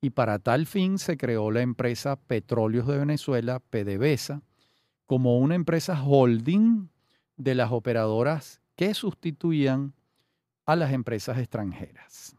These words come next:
Buena parte del año mil novecientos setenta y cinco, la agenda pública estuvo tomada por la discusión en el Congreso Nacional del proyecto de ley de nacionalización petrolera, que así fue como se llamó.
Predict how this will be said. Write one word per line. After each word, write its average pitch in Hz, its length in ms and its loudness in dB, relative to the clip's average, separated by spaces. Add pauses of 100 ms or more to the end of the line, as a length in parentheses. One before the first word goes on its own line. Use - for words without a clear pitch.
(1200)
Buena 139 420 4
parte 123 580 0 (580)
del 110 180 -2
año 110 300 0
mil 127 240 4
novecientos 120 640 -2
setenta 110 440 -2
y 95 40 -12
cinco, 196 580 -2 (380)
la 113 160 -2
agenda 113 360 0
pública 131 800 -4
estuvo 135 760 -4
tomada 117 640 0
por 107 240 -6
la 107 80 -2
discusión 113 580 -4
en 143 100 2
el 127 100 2
Congreso 107 480 -4
Nacional 127 640 -2 (360)
del 123 220 -4
proyecto 107 560 -4
de 127 80 0
ley 113 240 0
de 123 260 -2
nacionalización 117 1200 0
petrolera, 117 600 2
que 104 120 -6
así 107 220 -6
fue 131 180 -4
como 127 240 0
se 113 160 -6
llamó. 92 340 -8